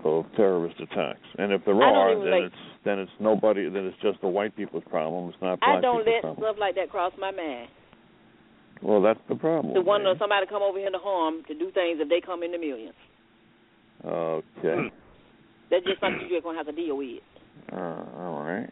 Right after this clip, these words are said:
Speaker 2: 'Cause if you was, if you was nice to people and made peace, I'm like, just
Speaker 1: You
Speaker 2: like
Speaker 1: know,
Speaker 2: I said the last time, what is
Speaker 1: okay.
Speaker 2: it that these people want?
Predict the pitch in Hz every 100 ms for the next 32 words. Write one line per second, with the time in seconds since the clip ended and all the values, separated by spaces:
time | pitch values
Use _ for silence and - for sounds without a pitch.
0 | - - 330 - 349 175 - - - 170
1 | 160 170 160 160 208 196 214 226 208 214
2 | 214 - - 147 165 202 180 - 240 214
3 | - - 190 208 175 143 139 - - -
4 | 147 127 117 - - 180 226 208 160 117
5 | - - - 240 262 220 196 185 185 190
6 | - 190 175 196 156